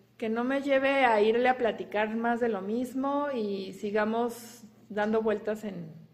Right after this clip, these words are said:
en la vida", ¿no? Y me dijo, "Tienes a tal persona". Y, este, y me recomendó a Antonio de la Mora, que también es,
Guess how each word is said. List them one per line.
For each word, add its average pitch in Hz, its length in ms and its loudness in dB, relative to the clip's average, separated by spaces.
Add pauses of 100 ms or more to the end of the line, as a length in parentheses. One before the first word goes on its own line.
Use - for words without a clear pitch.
(120)
en 180 140 -8
la 175 120 -2
vida", 180 260 -2
¿no? 196 200 -8 (500)
Y 214 80 -2
me 214 140 4
dijo, 214 280 -2 (800)
"Tienes 269 440 0
a 247 120 -4
tal 220 380 0
persona". 190 500 -6 (720)
Y, 202 200 2
este, 175 1200 -2
y 214 80 0
me 202 100 2
recomendó 196 600 0
a 202 60 4
Antonio 208 360 0
de 202 80 0
la 175 140 -2
Mora, 202 500 -4
que 254 120 -8
también 190 460 -8 (460)
es, 202 180 -6